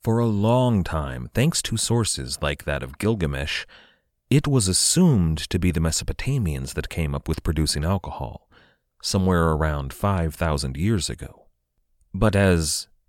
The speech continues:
archaeological techniques advanced in the nineteenth century, they started finding evidence from China as far back as seven thousand years ago.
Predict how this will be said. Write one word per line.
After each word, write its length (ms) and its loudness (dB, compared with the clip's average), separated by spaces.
archaeological 920 4
techniques 760 -2
advanced 600 0
in 120 0
the 140 -4
nineteenth 460 -4
century, 600 -2
they 100 2
started 380 2
finding 360 2
evidence 440 0
from 200 -4
China 440 0
as 200 -2
far 200 2
back 240 0
as 100 -2
seven 540 2
thousand 480 -4
years 340 -10
ago. 380 -14